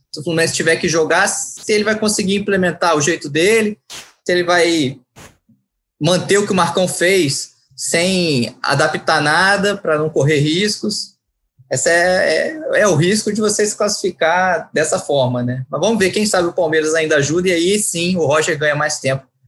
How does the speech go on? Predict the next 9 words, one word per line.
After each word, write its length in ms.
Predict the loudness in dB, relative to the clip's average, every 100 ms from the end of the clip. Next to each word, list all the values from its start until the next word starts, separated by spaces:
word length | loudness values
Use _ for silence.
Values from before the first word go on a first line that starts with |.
| _ _
pra 140 | -2
trabalhar 480 | 0 0 2 2 2
e 140 | 0
começar 400 | -2 -4 -2 -2
a 40 | -4
implementar 460 | -2 -4 -4 -4
o 40 | -4
seu 180 | -4 -6
jeito. 360 | -6 -10 _